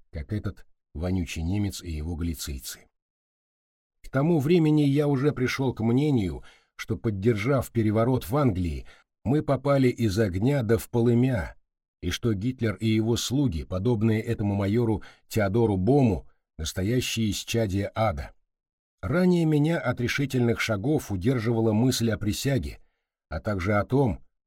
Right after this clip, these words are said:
что русские большевики еще хуже. Но вот не слышал я ни разу, даже от немцев,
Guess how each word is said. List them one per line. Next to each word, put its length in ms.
что 240
русские 360
большевики 560
еще 440
хуже. 420
Но 180
вот 200
не 120
слышал 520
я 160
ни 100
разу, 420
даже 300
от 140
немцев, 480